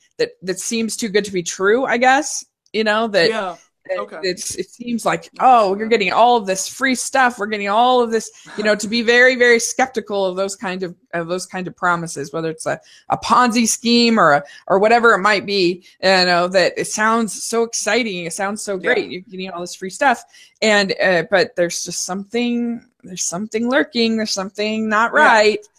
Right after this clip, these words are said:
Speaker 1: about
Speaker 2: Cowslip,
Speaker 1: getting all
Speaker 2: he's,
Speaker 1: this
Speaker 2: he's
Speaker 1: free
Speaker 2: insane.
Speaker 1: food.
Speaker 2: I'd hate to live in the warren next to Cowslip. Like, just, like, what a creep to live next to.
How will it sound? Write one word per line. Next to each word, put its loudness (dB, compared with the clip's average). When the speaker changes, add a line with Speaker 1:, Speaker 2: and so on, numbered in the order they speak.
Speaker 1:
about 2
Speaker 2:
Cowslip, -14
Speaker 1:
getting 2
all 2
Speaker 2:
he's, -4
Speaker 1:
this -18
Speaker 2:
he's -20
Speaker 1:
free -2
Speaker 2:
insane. -4
Speaker 1:
food. 4
Speaker 2:
I'd -6
hate -10
to -12
live -6
in -12
the -10
warren -6
next -20
to -20
Cowslip. -18
Like, -18
just, -20
like, -14
what -10
a -12
creep -20
to -20
live -20
next -20
to. -20